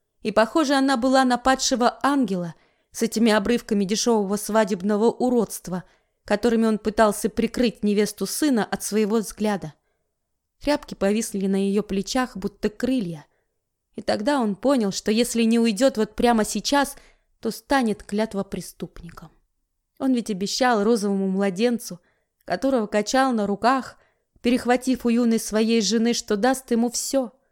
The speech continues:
Даст, а не отберёт.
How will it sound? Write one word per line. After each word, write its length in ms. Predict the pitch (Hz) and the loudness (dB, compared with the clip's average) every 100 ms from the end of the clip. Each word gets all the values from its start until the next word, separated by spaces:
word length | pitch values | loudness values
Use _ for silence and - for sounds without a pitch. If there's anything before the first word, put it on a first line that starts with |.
| _ _ _ - | _ _ _ -10
Даст, 560 | 185 226 240 - - - _ _ _ _ _ | -2 -2 -2 -6 -20 -20 _ _ _ _ _
а 80 | 190 | -6
не 140 | 185 185 | -4 -4
отберёт. 560 | 165 196 170 160 - | -4 -6 -6 -12 -20